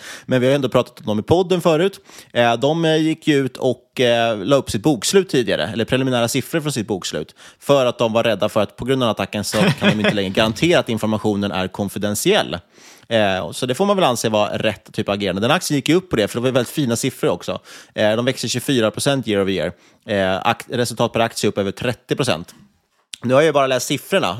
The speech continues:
Speaker 1: Eh, de la ju bara ut preliminära siffror. Man har inte fått se hela kvartalsrapporten. Eh, men det känns som det case fortfarande rullar på. Men, ska tilläggas där, jag äger dock inga aktier här, så det är ingen disclaimer så. Men däremot, det är ju otroligt låg likviditet. Jag såg att idag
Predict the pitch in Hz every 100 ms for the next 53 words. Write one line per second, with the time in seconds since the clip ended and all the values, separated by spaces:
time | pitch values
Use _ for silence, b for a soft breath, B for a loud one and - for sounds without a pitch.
0 | - 110 113 120 120 113 110 117 110 104
1 | 104 110 - 117 98 110 107 - 113 101
2 | 98 - B - 113 117 98 107 151 160
3 | - 82 - B B 90 90 98 156 165
4 | 165 131 - 117 110 - - 107 107 101
5 | 160 101 104 143 101 82 - b b b
6 | b _ 127 120 113 127 - 98 127 123
7 | 143 131 123 117 110 - 104 85 107 101
8 | 107 104 104 92 104 95 - 98 98 -
9 | 98 104 113 120 101 104 117 104 113 -
10 | 127 104 101 90 98 117 107 101 123 117
11 | 113 147 113